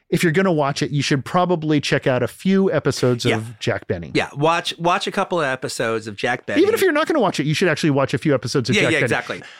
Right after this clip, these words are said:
Speaker 2: If you, if Jack Benny's just a name to you, then you should definitely watch about two or three episodes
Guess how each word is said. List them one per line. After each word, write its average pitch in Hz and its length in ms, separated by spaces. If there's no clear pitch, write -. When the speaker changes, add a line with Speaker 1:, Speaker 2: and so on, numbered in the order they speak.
Speaker 2:
If 151 180
you, 185 220
if 170 160
Jack 220 260
Benny's 196 260
just 160 240
a 139 40
name 123 640
to - 160
you, 185 440
then 135 220
you 131 60
should 131 180
definitely 165 360
watch 120 320
about 107 300
two 135 180
or 131 80
three 123 300
episodes 107 640